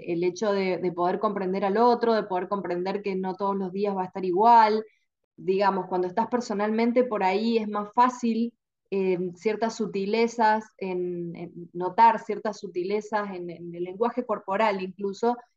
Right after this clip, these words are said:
que cuando estás a distancia, que por más que te estés comunicando a través de una videollamada, hay cosas que se te pueden escapar. Por un lado, empatía y por el otro lado, comunicación. Me parece dos pilares esenciales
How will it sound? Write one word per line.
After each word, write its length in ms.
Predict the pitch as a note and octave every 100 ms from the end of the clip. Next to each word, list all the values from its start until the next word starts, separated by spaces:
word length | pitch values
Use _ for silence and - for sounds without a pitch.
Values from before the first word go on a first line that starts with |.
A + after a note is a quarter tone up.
| -
que 100 | G3+
cuando 180 | G3+ G3
estás 240 | F#3+ A3
a 60 | A#3+
distancia, 640 | A#3 - C4 B3+ C4 B3
que 160 | A3 G3
por 200 | - F#3
más 160 | G#3+
que 100 | -
te 100 | A3+ G3
estés 220 | - G#3
comunicando 720 | A#3 A3 G#3 G#3 G#3+ A3 G3+
a 100 | F#3
través 280 | F#3+ F#3+ G3+
de 60 |
una 140 | G#3+ G3
videollamada, 840 | G3 G3+ A3+ G#3 G#3 G3+ G#3+ A3+
hay 140 | A#3 A3
cosas 300 | A#3 A3+ A#3
que 60 |
se 140 | _ F#3
te 80 | F#3
pueden 320 | - G#3 G#3+
escapar. 540 | G#3 F3+ F3+ A#3+ A#3+ - _ _ _ _ _ _ -
Por 140 | G3+
un 140 | B3
lado, 260 | B3+ B3+ C#4
empatía 580 | B3+ A3 G3+ A#3+ C4 C#4+
y 100 | C4
por 180 | G3 G3
el 120 | F#3+
otro 220 | G#3 A#3
lado, 340 | A3 G#3+ A#3+ A#3
comunicación. 880 | G3+ G3 F#3+ F3 F3 - A3+ F#3+ F3+
Me 100 | F3
parece 420 | F3 F#3 A3 G#3+ -
dos 140 | G#3+ A3
pilares 400 | A#3 G#3 G3+ G#3+
esenciales 920 | G#3 G3+ F#3 F3+ G3+ F#3+ G3 - -